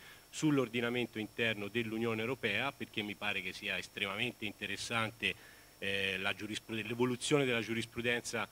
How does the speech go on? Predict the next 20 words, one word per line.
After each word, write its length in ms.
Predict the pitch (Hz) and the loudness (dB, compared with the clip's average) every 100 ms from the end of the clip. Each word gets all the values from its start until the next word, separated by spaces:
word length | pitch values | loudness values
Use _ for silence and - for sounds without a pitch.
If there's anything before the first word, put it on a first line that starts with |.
| - - - | -8 -20 -8
della 200 | 120 113 | -4 -2
Corte 240 | 127 - | -2 -4
di 80 | 113 | -6
Giustizia 500 | 110 117 - 120 117 | -4 -6 -4 -4 -2
dell'Unione 360 | 113 113 123 123 | -2 0 0 0
Europea 360 | 110 107 120 | -2 0 -2
sullo 300 | 110 120 113 | -2 -4 -2
status, 720 | 110 - 127 123 110 104 - | -2 -2 -2 -2 -4 -8 -6
in 140 | 113 104 | -8 -6
particolar 500 | 110 - 107 113 107 | -8 -8 -4 -4 0
modo, 400 | 113 113 104 95 - - - | 0 0 0 -6 -12 -20 -12
della 260 | - 127 120 | 2 4 4
Convenzione 540 | 123 113 113 - 120 | 2 2 2 2 0
di 80 | 113 | 2
Vienna 320 | 110 110 104 | 4 4 2
sul 160 | 98 98 | -2 -8
diritto 320 | 92 98 - | -8 -8 -8
dei 140 | 95 101 | -10 -6
trattati 640 | 107 - 110 98 - 87 - - - - | -8 -4 0 0 -2 -10 -12 -20 -20 -8
nell'ordinamento, 1200 | 104 117 107 95 101 101 101 98 - 101 92 | -4 -4 -4 -6 -6 -4 -6 -6 -8 -8 -6